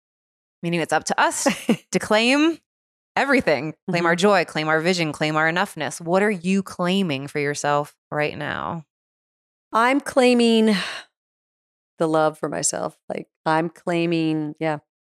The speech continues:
Speaker 2: I just, yeah, that theme has been coming up. Just, just love for me and for my clients and for the people I come in contact with,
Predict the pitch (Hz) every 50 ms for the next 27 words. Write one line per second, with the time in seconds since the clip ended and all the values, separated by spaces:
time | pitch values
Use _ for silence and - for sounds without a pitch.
0 | _ _ - 160 156 160 143 - - - - 165 160 156 151 160 160 - _ -
1 | 185 175 175 170 165 156 147 - - - - _ _ _ _ _ _ - 175 165
2 | 180 170 165 165 160 160 151 147 - - 160 - - - - _ _ _ _ _
3 | _ _ _ _ _ _ - - - - 170 170 175 175 170 165 160 160 156 156
4 | 151 - _ _ _ _ _ _ _ _ - 160 156 160 165 160 160 160 160 151
5 | - 156 160 165 160 156 - - 160 156 160 156 156 156 160 156 156 160 156 -
6 | _ _ _ _ _ _ _ _ - 165 165 - 190 190 190 185 175 160 156 156
7 | 151 - - - 180 170 165 160 160 156 160 165 165 156 151 180 180 175 165 156
8 | 151 - 170 151 151 151 - 160 151 147 - 147 135 - 143 143 - -